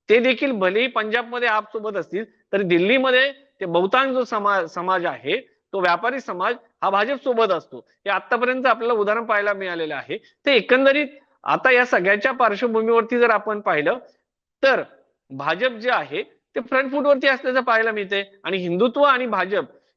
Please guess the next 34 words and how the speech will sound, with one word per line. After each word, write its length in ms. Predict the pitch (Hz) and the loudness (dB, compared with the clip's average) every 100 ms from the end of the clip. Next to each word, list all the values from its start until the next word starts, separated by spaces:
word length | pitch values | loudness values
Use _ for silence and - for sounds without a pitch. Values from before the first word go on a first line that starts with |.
| 147 | -4
हे 160 | 196 | -4
सातत्याने 560 | 233 202 - 220 247 247 | -2 -6 -6 -4 -2 -2
आपल्याला 280 | 226 233 240 | -2 -4 -2
पाहायला 300 | 220 208 226 | 0 0 -2
मिळते 280 | 233 226 | -6 -6
की, 400 | 233 247 269 - _ - | -6 -6 -6 -10 _ -2
अ, 180 | 156 180 | 2 4
त्यांचा 480 | 170 196 185 196 277 | 4 0 0 0 0
ओढ 360 | 220 208 262 | 2 2 2
जो 100 | 269 | 2
आहे, 340 | 247 165 139 196 | 0 0 -6 -12
तो 320 | _ - 240 | _ -8 -4
कायम 380 | 233 226 240 208 | 2 4 4 2
आहे. 160 | 131 - _ _ | -2 -10 _ _
मात्र 380 | 151 180 220 247 | 0 0 2 4
या 140 | 262 233 | 4 2
ठिकाणी 360 | 233 254 262 | 0 -4 -2
काय 200 | 247 233 | 0 0
झालंय 240 | 240 214 220 | 0 -2 -4
की, 420 | 226 269 262 277 _ - | -4 -6 -6 -12 _ -2
अ, 280 | 156 165 170 | 4 4 4
ब्राह्मण 680 | 165 156 147 160 190 240 302 | 0 -8 0 0 2 0 0
समाजातील 760 | 269 254 247 240 233 247 262 262 _ - | -2 0 2 2 0 -2 -4 -6 _ -6
किंवा 160 | 214 | -2
पौराणिक 500 | 226 226 202 226 247 | -2 0 0 2 -2
जे 180 | 226 208 | -4 -2
आहेत, 380 | 220 147 127 165 - 151 | -2 -4 -8 -14 -14 -14
जे, 300 | 147 190 220 220 - _ - | 0 2 2 0 -10 _ -4
अ, 160 | 143 | 0
पूजा 360 | 147 180 180 233 | 2 2 4 4
करतात, 360 | 226 226 220 214 | 2 0 2 0
पूजा 300 | 190 180 208 | 0 -2 -2
अर्चना 300 | 196 214 208 | -2 -6 -4
करतात, 360 | 196 151 156 | -6 -6 -6